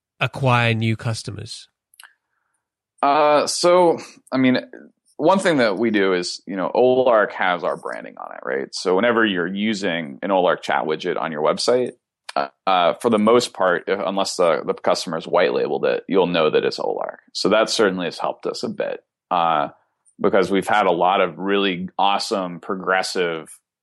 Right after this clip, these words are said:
Speaker 2: uh, great companies using Olark. Uh, and so, so that has been very valuable to us. Um, the other thing that we've done is focus and invested heavily in customer service.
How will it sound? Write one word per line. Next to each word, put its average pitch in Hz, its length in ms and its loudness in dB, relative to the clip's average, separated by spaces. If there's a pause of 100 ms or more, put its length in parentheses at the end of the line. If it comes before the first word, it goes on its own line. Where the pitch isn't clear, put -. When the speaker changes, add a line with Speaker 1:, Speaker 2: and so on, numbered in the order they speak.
Speaker 2:
uh, 87 180 0
great 95 360 -2
companies 82 580 -8
using 85 300 -6
Olark. - 420 -10 (680)
Uh, 82 380 -2 (180)
and 104 680 0
so, 110 340 0 (100)
so 113 120 2
that 123 180 4
has 123 100 0
been 101 180 -6
very 90 280 2
valuable - 360 -12
to - 160 -14
us. - 380 -16 (240)
Um, 90 540 0 (400)
the - 140 -2
other 156 200 6
thing 156 200 0
that 113 80 0
we've 98 180 -4
done 92 600 -2
is 92 500 -6
focus 104 560 0
and 101 100 -6
invested 92 460 -2
heavily 95 440 -4
in 82 80 -10
customer 87 400 -6
service. 92 600 -2